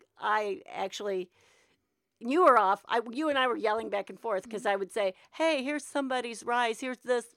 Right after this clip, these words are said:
Speaker 1: Calculate this for me." And then you'd yell the number back
Speaker 2: So,
Speaker 1: across for
Speaker 2: Mom
Speaker 1: me.
Speaker 2: yelling across the
Speaker 1: Yeah.
Speaker 2: room at me,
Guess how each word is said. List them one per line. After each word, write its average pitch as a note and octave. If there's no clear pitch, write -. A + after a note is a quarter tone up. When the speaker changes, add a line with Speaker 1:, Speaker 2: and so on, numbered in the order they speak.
Speaker 1:
Calculate C4
this G#3+
for G#3
me." G3+
And G3
then G#3
you'd G#3+
yell G#3
the G#3
number G#3
back F#3
Speaker 2:
So, G3
Speaker 1:
across G3+
for A3
Speaker 2:
Mom G3+
Speaker 1:
me. G3
Speaker 2:
yelling F#3
across G3+
the -
Speaker 1:
Yeah. A#3
Speaker 2:
room F3
at -
me, F3